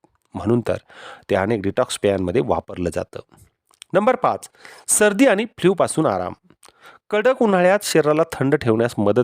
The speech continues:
करण्यासोबतच तुळशीच्या बिया तुम्हाला विषाणूजन्य सर्दी आणि फ्लूसारख्या समस्यांपासून सुद्धा आराम देतात. तुळशीच्या बियांमध्ये अँटिस्पामोडिक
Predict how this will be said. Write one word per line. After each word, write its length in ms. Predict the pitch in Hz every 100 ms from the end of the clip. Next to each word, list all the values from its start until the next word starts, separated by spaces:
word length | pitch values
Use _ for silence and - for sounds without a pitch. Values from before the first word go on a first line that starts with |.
| -
करण्यासोबतच 800 | 110 110 - 107 143 90 - - _ _ _ _ _ _
तुळशीच्या 460 | 151 151 208 175 120
बिया 320 | 98 92 107
तुम्हाला 360 | - 113 113 123
विषाणूजन्य 760 | 98 110 - 170 170 165 165
सर्दी 440 | 156 - 120 127 156
आणि 180 | 135 135 -
फ्लूसारख्या 520 | - 151 127 110 117
समस्यांपासून 800 | - 104 101 - 113 - 92 123
सुद्धा 340 | 117 160 139 107 - - _ -
आराम 300 | 156 104 92
देतात. 280 | 95 90 - _ _ _ 104
तुळशीच्या 380 | 104 117 107
बियांमध्ये 600 | 98 104 131 151 160 180 180 - - -
अँटिस्पामोडिक 920 | 160 170 233 220 - 185 170 156 185